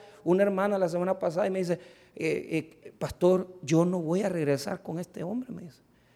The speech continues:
Me qui-, pero llorando, porque los papás, "Regresa con tu marido", que no sé qué. Y, pero, ¿y cómo regresa si un gran borrachón y pedante usted?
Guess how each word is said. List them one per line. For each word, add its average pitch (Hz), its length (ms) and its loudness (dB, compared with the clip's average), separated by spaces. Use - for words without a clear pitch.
Me 165 300 4
qui-, - 180 -4
pero 160 200 6
llorando, 160 600 4
porque - 680 -2
los 160 180 0
papás, 196 600 -2
"Regresa 170 480 0
con 196 140 -2
tu 180 160 -8
marido", 202 580 0
que 175 120 -2
no 160 120 -2
sé 151 160 -10
qué. 214 300 2
Y, 156 80 -10
pero, 165 300 4
¿y 160 240 -4
cómo 208 240 8
regresa 214 520 8
si 165 100 0
un 190 100 2
gran 208 240 2
borrachón 202 520 4
y 208 40 0
pedante 202 640 2
usted? 220 300 -10